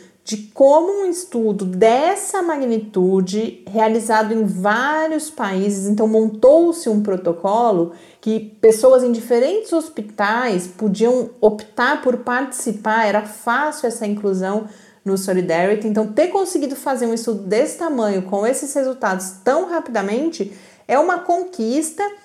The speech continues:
e vem sendo colocado como um modelo a ser seguido, porque a gente não vai se aprofundar nisso aqui hoje, mas eu tenho colecionado textos sobre isso, e em breve a gente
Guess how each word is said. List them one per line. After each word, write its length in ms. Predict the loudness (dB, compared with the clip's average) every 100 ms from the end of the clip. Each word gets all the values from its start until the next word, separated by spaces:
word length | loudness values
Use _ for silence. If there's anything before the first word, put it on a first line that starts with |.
| -20 _ _ 0
e 140 | 4
vem 360 | 4 6 4 2
sendo 380 | -2 -2 -2 0
colocado 540 | 2 2 2 -2 -2
como 180 | -4 -2
um 180 | 0 2
modelo 540 | 2 2 0 2 2
a 60 | 0
ser 180 | 0 -2
seguido, 560 | -2 -6 -6 -6 -6
porque 520 | -6 -6 0 0 0 -8 -8
a 100 | -2
gente 300 | 0 0 0
não 100 | 0
vai 160 | 0 0
se 120 | -2
aprofundar 500 | -2 -4 -2 0 0
nisso 240 | 0 -2 -4
aqui 160 | 2
hoje, 200 | 4 4
mas 160 | 2 0
eu 60 | 0
tenho 300 | 0 0 0
colecionado 920 | 0 2 2 0 2 2 2 0 -2
textos 680 | 0 2 4 2 -2 -6 -6
sobre 300 | -4 -2 -2
isso, 380 | 0 -2 -2 -4
e 60 |
em 80 | -2
breve 320 | 0 0 0
a 60 | 0
gente 440 | 0 -4 -6 -8